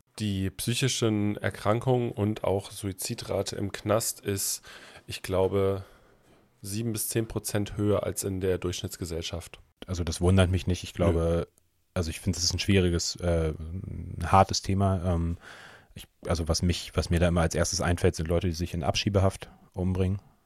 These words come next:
Speaker 2: Ähm, das sind, da gibt's, also da gibt's auch immer wieder Fälle, ähm, da gibt's dann auch häufiger mal Demonstrationen, ähm, im Anschluss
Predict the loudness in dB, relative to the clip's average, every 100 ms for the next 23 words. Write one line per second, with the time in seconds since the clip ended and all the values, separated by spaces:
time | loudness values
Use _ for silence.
0 | _ -6 -4 -2 -6 -4 -4 -4 -8 -8
1 | -6 -2 -2 2 2 2 -4 -2 -2 0
2 | -2 -4 -6 -4 -2 0 0 -2 -2 _
3 | _ -2 4 6 8 6 2 0 0 0
4 | -4 -6 -8 -8 -8 -4 -2 0 -2 0
5 | 0 0 -2 0 6 8 8 4 2 2
6 | 2 2 0 -2 0 0 -2 -4 -6